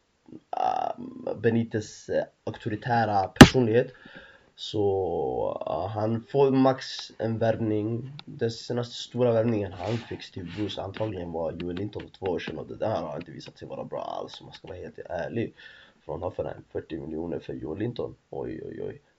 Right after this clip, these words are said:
Det där var inte bra, en vär-, det var ingen bra värvning, ärligt talat. Och, ehm,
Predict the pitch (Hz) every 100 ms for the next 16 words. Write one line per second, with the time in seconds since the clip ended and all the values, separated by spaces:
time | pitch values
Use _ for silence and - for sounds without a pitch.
0 | - 67 104 92 76 - 101 85 82 120
1 | 104 101 92 98 92 104 110 82 127 117
2 | 120 113 110 104 113 - 98 98 104 95
3 | 92 - - - _ - 104 - 117 117
4 | 113 110